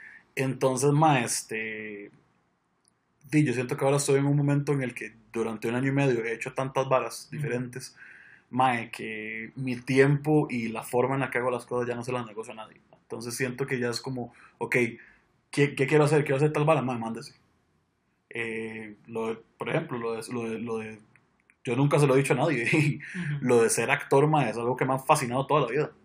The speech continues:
Speaker 1: Toda la vida, mae, toda la vida. Siempre he querido, siempre he querido hacer, mae, una serie, una película, una vara así,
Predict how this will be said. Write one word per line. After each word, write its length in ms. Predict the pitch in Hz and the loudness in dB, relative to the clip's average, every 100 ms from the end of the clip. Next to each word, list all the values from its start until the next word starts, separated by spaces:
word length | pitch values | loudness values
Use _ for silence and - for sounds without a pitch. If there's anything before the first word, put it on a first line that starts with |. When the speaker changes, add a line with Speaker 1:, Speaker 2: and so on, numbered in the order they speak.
| _ - | _ -4
Speaker 1:
Toda 200 | 135 185 | 2 4
la 80 | 135 | 4
vida, 180 | 160 123 | 0 -2
mae, 120 | 120 | -6
toda 140 | - 131 | -6 -2
la 80 | |
vida. 140 | 135 135 | -2 -2
Siempre 260 | 120 120 | -4 -4
he 20 | 135 | -2
querido, 380 | 131 135 147 | 2 4 4
siempre 460 | 131 127 - 196 143 | 0 -6 -4 -2 0
he 40 | |
querido 140 | 151 165 | 2 2
hacer, 120 | 165 | 2
mae, 120 | - | 0
una 160 | 139 156 | 0 0
serie, 220 | 165 185 | 2 2
una 160 | 139 156 | 0 0
película, 380 | 156 - 160 131 | 0 -2 -6 -2
una 80 | |
vara 120 | 160 | 0
así, 120 | 170 | 0